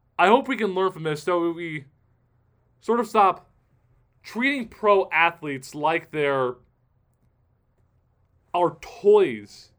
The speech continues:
for the lack of a better term. And again, I'll say it again, Kyrie Irving ruined the development of Tatum and Brown for a year. Ben Simmons made one of the worst plays I've ever seen. But at the same time, does that give you a right to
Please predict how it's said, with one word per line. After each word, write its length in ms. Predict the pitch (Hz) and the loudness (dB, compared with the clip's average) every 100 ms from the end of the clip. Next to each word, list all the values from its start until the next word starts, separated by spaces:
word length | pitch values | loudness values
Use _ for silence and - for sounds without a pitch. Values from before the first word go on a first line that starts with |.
| _ | _
for 80 | 165 | -4
the 60 | 147 | 0
lack 240 | 143 135 | 0 0
of 80 | 131 | -4
a 60 | |
better 240 | 123 117 110 | -2 -4 -6
term. 320 | 131 107 104 _ _ _ _ _ _ _ _ _ _ _ _ _ _ | -8 -14 -16 _ _ _ _ _ _ _ _ _ _ _ _ _ _
And 100 | 226 | -4
again, 220 | 226 180 156 | -2 0 -2
I'll 80 | |
say 160 | 170 202 | -2 0
it 40 | |
again, 380 | 185 160 175 180 - _ _ _ _ _ _ _ | 0 -2 -6 -8 -14 _ _ _ _ _ _ _
Kyrie 380 | - 185 226 190 | 0 2 2 2
Irving 500 | 190 208 214 202 - _ _ _ _ _ _ _ _ _ _ _ _ _ | 0 2 -2 -4 -12 _ _ _ _ _ _ _ _ _ _ _ _ _
ruined 460 | 135 147 202 220 | -8 2 4 4
the 340 | 208 190 175 135 | 4 4 4 -2
development 460 | 165 160 185 196 185 | -2 4 4 2 -6
of 100 | 156 | -4
Tatum 260 | 180 180 | -2 -2
and 80 | 170 | -4
Brown 260 | 156 170 180 | -2 -2 0
for 140 | 190 | 0
a 40 | 196 | 2
year. 200 | 202 180 | 2 -2
Ben 260 | - 185 | -2 -4
Simmons 280 | 202 208 185 | -2 -6 -6
made 80 | 170 | -6
one 120 | 165 | -6
of 40 | 160 | -4
the 80 | |
worst 320 | 135 135 185 185 | -4 -2 -4 -4
plays 180 | 185 | -6
I've 60 | 175 | -4
ever 160 | 170 160 | -4 -6
seen. 320 | 185 185 190 _ _ _ _ _ _ | -8 -8 -10 _ _ _ _ _ _
But 120 | - 190 | 0 0
at 40 | |
the 60 | 170 | 0
same 260 | 214 220 | -2 -2
time, 240 | 220 196 202 | 2 2 2
does 140 | 160 | 0
that 180 | 185 190 | 0 0
give 100 | 202 | -4
you 160 | 190 | 0
a 20 | 160 | 2
right 260 | 165 170 | 0 0
to 400 | - 175 151 127 | -6 -6 -6 -8